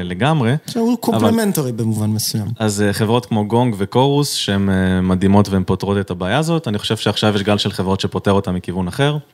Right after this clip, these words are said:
Speaker 1: אמ, ופשוט באמת, אני, נ-, נסכם את העניין הזה של השאלות, אני חושב שאתה צריך להתחיל מלא להכווין אותם, לאן אתה חותר, אתה צריך לסיים בסוף בפתרון, ולשאול, אה,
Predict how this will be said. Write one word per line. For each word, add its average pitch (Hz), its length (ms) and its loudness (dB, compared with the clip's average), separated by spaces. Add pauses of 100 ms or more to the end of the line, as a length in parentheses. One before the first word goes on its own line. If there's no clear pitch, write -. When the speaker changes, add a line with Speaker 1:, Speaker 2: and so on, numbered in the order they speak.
(760)
Speaker 1:
אמ, 87 840 2
ופשוט 101 380 -2
באמת, 110 260 2 (300)
אני, 98 100 -4 (360)
נ-, 107 380 0
נסכם 131 360 0
את 131 100 -2
העניין 107 260 0
הזה 107 120 0
של 95 180 -4
השאלות, 98 560 -2 (460)
אני 107 100 -4
חושב 127 180 -2
שאתה 127 220 -2
צריך 123 200 -4
להתחיל 117 340 -2
מלא 101 280 2
להכווין 117 380 0
אותם, 143 280 0 (520)
לאן 113 200 2
אתה 120 140 -2
חותר, 139 380 0 (480)
אתה 107 160 -2
צריך 120 300 2
לסיים 113 520 2
בסוף 104 300 0
בפתרון, 107 640 2 (200)
ולשאול, 117 720 0 (640)
אה, 101 200 2